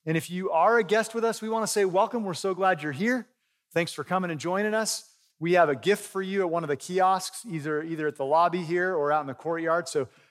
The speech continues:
come by and pick one of those up. Uh, ask anyone who has a lanyard on a question or anyone else who looks like they have a smiley face as well, right?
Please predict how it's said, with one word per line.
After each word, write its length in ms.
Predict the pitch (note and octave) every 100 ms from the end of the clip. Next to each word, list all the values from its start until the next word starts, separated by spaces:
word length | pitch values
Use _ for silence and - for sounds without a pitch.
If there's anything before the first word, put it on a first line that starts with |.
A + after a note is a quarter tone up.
| _
come 160 | F3 E3+
by 180 | E3
and 60 | D#3+
pick 160 | F3+ F3
one 120 | E3
of 60 |
those 120 | D#3+ C#3+
up. 300 | E3+ A#3 -
Uh, 200 | D3 C3+ - _ _
ask 380 | D#3+ F3+ F3+ -
anyone 300 | F#3 F#3+ F3+
who 120 | E3+
has 200 | F3 D3+
a 60 | D#3
lanyard 440 | E3 F3 F3+ F3
on 160 | F3 D#3+
a 60 |
question 480 | - F3+ E3+ F#3 E3+
or 180 | D3+ - _ _ D#3+
anyone 320 | F3+ E3+ E3
else 240 | E3+ E3
who 140 | - E3+
looks 280 | E3 E3+ E3+
like 220 | D#3+ -
they 80 | D#3
have 160 | D#3+
a 20 |
smiley 440 | C3+ - D#3 D#3 D3+
face 340 | - D#3+ D3
as 100 | C#3
well, 400 | C#3 C#3 F3+ G3
right? 300 | C#3+ C3+ G3+